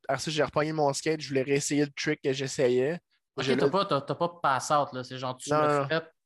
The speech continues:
Speaker 2: peut-être encore là,
Speaker 1: Péter la
Speaker 2: puis
Speaker 1: tête, ça fait fucking mal, là, tu sais, c'est
Speaker 2: Ouais.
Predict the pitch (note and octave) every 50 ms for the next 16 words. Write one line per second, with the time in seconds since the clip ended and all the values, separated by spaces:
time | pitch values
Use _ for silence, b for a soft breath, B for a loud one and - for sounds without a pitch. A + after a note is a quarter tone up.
0 | _ _ - C#3 C3+ C#3 C3 B2+ B2+ B2+ C3+ C3 C3 C3 C3+ C3+ C3 B2+ D3+ F#3
1 | F#3 E3+ - F3+ F3 G3 - E3+ C#3 C#3 C#3+ - - - - G3 F3 - - E3
2 | D3+ C#3+ C#3 C#3 C3+ C3+ B2 A#2 A#2 A#2 - - D#3 - - D3 C3+ B2 B2 C3
3 | - _ C3+ C3+ C3 C3 C3 C3